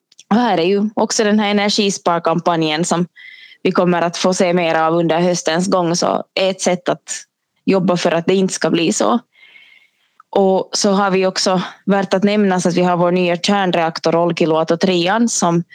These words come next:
ska tas i bruk. Förhoppningsvis ska den hålla tidtabellen, för det har varit en hel del strul där. Eh, men efter att den har tagits i bruk så bedömer man faktiskt att Finland ska vara så gott som självförsörjande vad gäller elen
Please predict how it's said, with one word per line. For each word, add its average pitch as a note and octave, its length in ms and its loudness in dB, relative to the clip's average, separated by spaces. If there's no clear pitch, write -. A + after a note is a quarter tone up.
ska - 220 -4
tas F3+ 260 0
i F3+ 60 4
bruk. G#3 400 0
Förhoppningsvis G3+ 800 0
ska - 160 -2
den G#3 140 2
hålla G#3 260 2
tidtabellen, G#3 640 0
för G3+ 80 0
det G3 60 2
har G3+ 60 2
varit G3+ 240 2
en G3+ 120 2
hel G#3 200 0
del G3+ 200 2
strul G#3 460 0
där. G#3+ 260 0
Eh, F#3 280 2
men F#3+ 340 2
efter A#3 400 -2
att F3+ 120 -2
den A3 140 2
har A3 80 0
tagits E3+ 360 0
i F3 60 2
bruk E3 280 0
så E3 120 -2
bedömer E3+ 440 0
man D3+ 160 0
faktiskt F3+ 360 -2
att D#3+ 140 -2
Finland E3 380 0
ska - 140 -2
vara E3 140 2
så F3 120 -2
gott D#3 220 -2
som E3 220 -2
självförsörjande D#3+ 880 0
vad D#3 100 0
gäller D#3+ 320 0
elen E3 500 -2